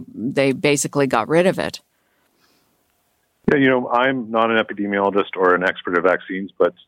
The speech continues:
Speaker 2: you know, if, if, if you live with an eighty-year-old, per-, if you live with your parents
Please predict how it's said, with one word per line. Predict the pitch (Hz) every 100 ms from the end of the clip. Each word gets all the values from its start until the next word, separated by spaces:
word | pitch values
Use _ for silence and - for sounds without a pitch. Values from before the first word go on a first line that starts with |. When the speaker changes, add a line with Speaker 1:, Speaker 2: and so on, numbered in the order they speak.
| _
Speaker 2:
you | 98
know, | 87
if, | 87 - 104 - _ _ _ _ _ -
if, | 113 - _
if | 117 101
you | 117 180 147
live | 123 131 120 - _
with | 110 104
an | 101
eighty-year-old, | 101 107 104 101 98 85
per-, | - 107 -
if | 113 131
you | 151
live | 135 123
with | 113 107
your | 110
parents | - 95 82 -